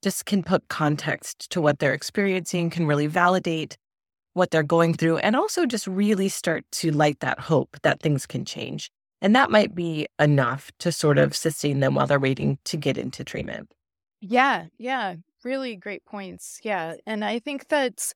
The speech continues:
Speaker 2: a huge piece, that insight, or at least the flexibility to be able to hear that and take it in and gain that insight quickly.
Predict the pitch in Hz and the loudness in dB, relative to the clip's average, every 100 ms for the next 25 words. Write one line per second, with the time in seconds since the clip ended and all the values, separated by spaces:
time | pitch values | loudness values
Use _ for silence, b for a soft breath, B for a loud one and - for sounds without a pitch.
0 | - 226 269 262 208 - - 233 156 - | -6 -4 -2 -2 -4 -8 -8 -8 -8 -6
1 | - 214 - 226 247 285 - 185 185 185 | -4 -6 -6 -8 -6 -6 -6 -6 -6 -10
2 | - 220 214 240 - - 226 262 294 - | -2 0 2 0 0 -2 -2 -4 -4 -8
3 | - - 208 254 214 214 - - _ 294 | -10 -12 -4 -2 0 -2 -8 -20 _ -4
4 | 285 - 247 226 226 220 220 196 185 190 | -4 -4 -4 -4 -4 -6 -8 -10 -8 -4
5 | 190 185 185 - - 185 180 175 165 - | -4 -4 -8 -10 -14 -10 -8 -10 -12 -16
6 | _ - 240 233 226 208 196 180 180 - | _ -8 -2 0 2 0 -2 -4 -8 -8
7 | 185 185 185 180 185 175 165 175 202 240 | -6 -4 -4 -4 -6 -8 -8 -8 -6 -6
8 | 240 208 247 262 240 - 202 - 269 311 | -6 -8 -8 -6 -8 -6 -8 -6 -8 -6
9 | 349 | -6